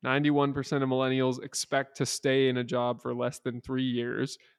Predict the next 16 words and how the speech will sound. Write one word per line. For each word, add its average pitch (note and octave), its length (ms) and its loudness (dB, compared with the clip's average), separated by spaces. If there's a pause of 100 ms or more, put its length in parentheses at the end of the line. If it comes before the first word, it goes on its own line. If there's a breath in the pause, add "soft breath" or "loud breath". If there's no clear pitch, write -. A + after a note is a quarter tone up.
(120)
This B2 200 -6
means B2+ 300 -2
they B2 120 -4
will A#2+ 100 -4
have A#2 180 -4
fifteen E3 760 -2
to D3 120 -4
twenty C3+ 520 -6
different C3 460 -2
jobs A#2+ 440 0
over B2 260 -6
the B2 80 -6
course - 300 -6
of A#2+ 80 -14
their A#2+ 120 -6
careers. B2 600 -6